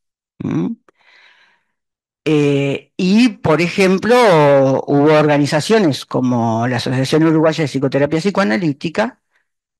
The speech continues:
que en esos años, un poco posterior, más pasado los noventa, hizo un congreso sobre intervenciones.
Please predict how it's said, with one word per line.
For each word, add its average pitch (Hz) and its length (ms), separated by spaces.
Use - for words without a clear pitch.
que 147 180
en 156 100
esos 185 320
años, 190 460
un 170 120
poco 185 220
posterior, 165 720
más 143 260
pasado 135 400
los 135 140
noventa, 151 640
hizo 262 240
un 240 120
congreso 156 640
sobre 131 380
intervenciones. 113 1120